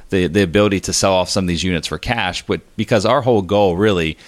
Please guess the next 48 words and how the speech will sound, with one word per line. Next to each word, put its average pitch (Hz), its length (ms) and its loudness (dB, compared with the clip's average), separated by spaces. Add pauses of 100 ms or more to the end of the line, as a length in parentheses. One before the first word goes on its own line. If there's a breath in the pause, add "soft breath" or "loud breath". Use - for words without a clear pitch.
(240 loud breath)
in 101 100 -4
a 98 60 0
perfect 127 420 -2
world 87 500 2
w-, 92 200 -2
would 95 160 0
be 98 80 0
to 87 100 0
have 90 200 -2
zero 101 320 2
rental 82 340 -2
units. 71 580 -10
Now, 85 180 -2
we're 90 120 0
not 113 140 0
in 101 40 -6
a 98 40 -2
perfect 95 340 -2
world, 92 300 4
and 85 80 0
it's 82 200 -2
not, 101 260 -2 (800 loud breath)
there's 117 180 0
not 123 120 2
many 110 120 2
parks 110 300 -2
you 98 80 -2
see 107 240 0
that 92 160 2
are 87 180 0 (180)
completely 107 500 0
one 92 160 2
hundred 92 120 2
percent 82 240 0
lot 87 280 0
rental, 117 400 0 (300 loud breath)
but 92 100 2
we 113 160 4
wanted 123 240 2
to, 90 100 2
our 117 140 2
goal 117 140 4
would 98 120 2
be 98 100 2
to 90 60 0
take 98 240 -4
this 92 160 -4
park 92 480 0